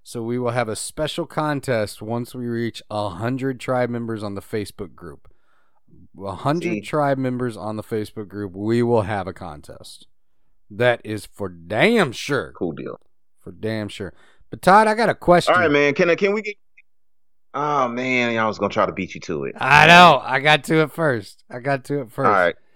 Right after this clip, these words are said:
Speaker 2: you win. You win.
Speaker 1: Todd, <laughs> what have you been playing?
Speaker 2: With me nuts. No, um,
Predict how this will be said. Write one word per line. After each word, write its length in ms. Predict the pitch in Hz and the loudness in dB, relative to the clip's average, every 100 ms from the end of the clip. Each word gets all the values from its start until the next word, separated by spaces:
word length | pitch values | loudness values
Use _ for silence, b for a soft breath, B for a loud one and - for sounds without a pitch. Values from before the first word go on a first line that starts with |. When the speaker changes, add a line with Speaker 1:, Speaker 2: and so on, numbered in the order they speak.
| _ | _
Speaker 2:
you 120 | 92 87 | -12 -4
win. 280 | 82 67 - _ | -4 -6 -12 _
You 140 | - 139 | -2 4
win. 180 | 143 104 | 4 4
Speaker 1:
Todd, 300 | 180 180 139 B B | 4 2 -2 B B
<laughs> 180 | _ | _
what 400 | - 110 156 196 143 | -10 0 4 4 4
have 260 | 139 113 | 0 0
you 240 | 104 131 156 | -2 -4 -2
been 260 | 151 160 | -2 -4
playing? 500 | 147 131 101 85 82 - _ _ _ _ - - - b b b - _ _ _ _ - | -2 -2 -2 -6 -16 -20 _ _ _ _ -20 -20 -20 b b b -20 _ _ _ _ -2
Speaker 2:
With 240 | 131 151 | -2 0
me 200 | 120 120 | 0 2
nuts. 640 | 117 117 - - - - - _ _ _ | 4 2 0 -6 -18 -20 -20 _ _ _
No, 200 | - 127 | -2 2
um, 640 | 131 123 - 143 139 - | 4 6 8 10 10 10